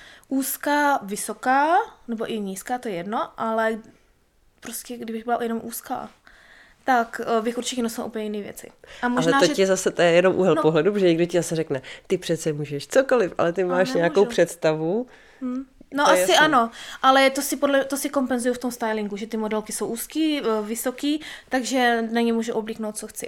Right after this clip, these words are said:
Speaker 1: A to právě mám ráda. A na sebe bohužel ne, ale občas, eh, objevím nějakou věc, která vlastně funguje. A mám strašně ráda, eh, britskou značku Shrimps.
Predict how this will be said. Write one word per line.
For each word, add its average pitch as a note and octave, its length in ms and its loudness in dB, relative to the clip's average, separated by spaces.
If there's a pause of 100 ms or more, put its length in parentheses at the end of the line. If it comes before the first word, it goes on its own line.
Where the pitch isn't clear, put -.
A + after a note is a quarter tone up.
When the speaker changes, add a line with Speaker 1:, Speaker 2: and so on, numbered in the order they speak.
(120)
Speaker 1:
A G3 120 -6 (140)
to B3 80 -2
právě A3 380 -2
mám G#3+ 140 -2
ráda. F3 280 -4 (300)
A A3+ 100 -2
na A#3 120 2
sebe D4+ 220 4
bohužel D4 400 6
ne, A3+ 160 8
ale C4 200 8
občas, D#4+ 640 4
eh, B3+ 280 6 (100)
objevím C#4 420 2
nějakou C#4 280 2
věc, C4 180 0
která C4+ 280 0
vlastně B3+ 240 -2
funguje. G#3+ 400 -2 (360)
A A#3+ 80 -2
mám B3 140 0
strašně C4+ 340 -6
ráda, C#4 360 2
eh, A#3+ 300 4
britskou A#3+ 340 0
značku C4+ 280 0
Shrimps. A#3+ 720 -2